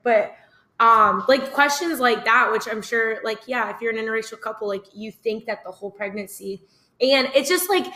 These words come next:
cool to meet interracial couples because, um, they understand things that, like, some people don't understand. Like, I, like, even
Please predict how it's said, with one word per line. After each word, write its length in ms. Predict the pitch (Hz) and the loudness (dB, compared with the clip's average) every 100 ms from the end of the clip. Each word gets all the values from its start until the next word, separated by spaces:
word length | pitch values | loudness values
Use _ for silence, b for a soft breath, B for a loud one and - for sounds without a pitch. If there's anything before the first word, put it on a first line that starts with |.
| B _ | B _
cool 320 | - 294 294 | -2 2 4
to 80 | 277 | 4
meet 420 | 247 233 233 254 | 4 2 2 0
interracial 460 | 277 285 302 302 320 | 0 0 0 0 -4
couples 420 | 311 311 320 320 - | -2 -2 0 -2 -4
because, 1120 | 254 - - - 240 240 233 226 226 - - b b b _ | -8 -8 -10 0 2 4 4 2 2 0 -10 b b b _
um, 600 | - 226 220 202 196 190 - | 0 4 4 2 -2 -8 0
they 160 | 254 247 | 0 2
understand 960 | - 233 233 254 - - 226 254 262 262 | 2 4 4 2 0 -2 0 0 -2 -2
things 320 | 220 220 196 | -2 -2 -4
that, 380 | 208 208 202 - | -4 -2 -4 -6
like, 260 | 214 202 - | -6 -6 -10
some 280 | - - 208 | -16 -10 -10
people 300 | 208 220 - | -10 -14 -12
don't 260 | 202 202 208 | -8 -8 -8
understand. 760 | 214 202 190 - 226 165 - 196 _ _ _ _ _ | -10 -10 -12 -10 -10 -10 -18 -20 _ _ _ _ _
Like, 220 | 254 254 - | 2 2 4
I, 520 | 226 254 285 277 262 - | 6 6 4 2 -2 0
like, 180 | 254 240 - _ _ | 0 0 -4 _ _
even 460 | 269 269 285 254 | -4 -2 -2 -2